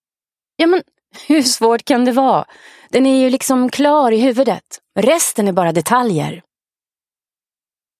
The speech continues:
Jag heter Sofie Mani.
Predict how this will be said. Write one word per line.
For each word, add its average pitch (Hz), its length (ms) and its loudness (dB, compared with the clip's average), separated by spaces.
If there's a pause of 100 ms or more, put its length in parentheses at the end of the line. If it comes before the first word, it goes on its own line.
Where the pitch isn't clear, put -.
(1300)
Jag 285 260 2
heter 165 640 -4
Sofie 156 440 -4
Mani. 175 520 -2